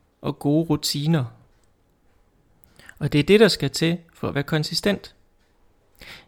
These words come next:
Det er også en god idé, at du bliver meget bevidst om, hvilke værdier du står for.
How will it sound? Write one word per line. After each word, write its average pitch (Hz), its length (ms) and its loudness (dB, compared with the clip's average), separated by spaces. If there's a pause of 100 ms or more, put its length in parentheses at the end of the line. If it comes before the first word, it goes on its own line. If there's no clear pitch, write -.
(300)
Det - 60 -2
er - 40 2
også 180 160 2
en 247 60 0
god 180 280 12
idé, 170 240 2
at 135 120 -4
du 135 80 -2
bliver 135 200 -2
meget 139 300 2
bevidst 175 460 0
om, 139 240 0
hvilke 151 320 -2
værdier 160 500 -2 (580)
du 135 60 -6
står 170 300 0
for. 127 280 -8